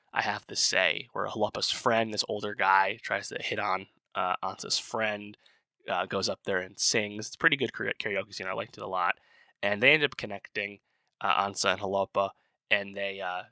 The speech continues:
decide to eventually, uh, like, meet up and go on a date, and they go to the movies, and they see, uh, Jim Jarmusch's film The Dead Don't Die from, what was that, twenty seventeen or so, and you actually see, like, a brief few scenes of that movie,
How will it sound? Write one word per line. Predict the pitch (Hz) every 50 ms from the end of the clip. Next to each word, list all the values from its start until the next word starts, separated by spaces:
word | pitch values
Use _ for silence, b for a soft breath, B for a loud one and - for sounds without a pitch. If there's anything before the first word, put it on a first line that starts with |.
| _ _
decide | - - - - 113 107 104 101
to | 101
eventually, | 95 98 95 98 - - - 98 95 90 90 98 - - -
uh, | - 104 101 - -
like, | 98 98 98 -
meet | 107 101 98 98 98
up | 95 95 -
and | 101 110
go | - 95 95
on | 95 - -
a | _
date, | - 131 127 120 107 101 - -
and | 117 101
they | 98 98
go | 101 101 101
to | 98 95
the | 95
movies, | 90 131 139 160 151 113 104 95 95 95 - b b b b b b b
and | - 107
they | 98 -
see, | 180 - - - 113 104 101 101 101
uh, | - 98 95 92
Jim | 92 - 110 101 101
Jarmusch's | 98 101 98 104 104 101 95 - - 104 98 95 98 - -
film | - - - 98 95 95 92
The | 90 -
Dead | 107 107 98 95
Don't | 98 95 87 87
Die | - 95 95 87 80 80 -
from, | - - 98
what | 95 -
was | -
that, | - - -
twenty | - - 98 95 92
seventeen | - - 104 101 98 95 - 113 107 107 117 - -
or | 120
so, | - - 123 117 117 b b b b b b b
and | - 110 110
you | 113
actually | 123 120 104
see, | - - - 113 98 95
like, | 92 92
a | 104 98
brief | - 101 95 95 -
few | - - 104 95
scenes | - - - 110 101 95 90 -
of | - 92 - -
that | - 101 90 -
movie, | - 101 101 98 95 107 95 95 -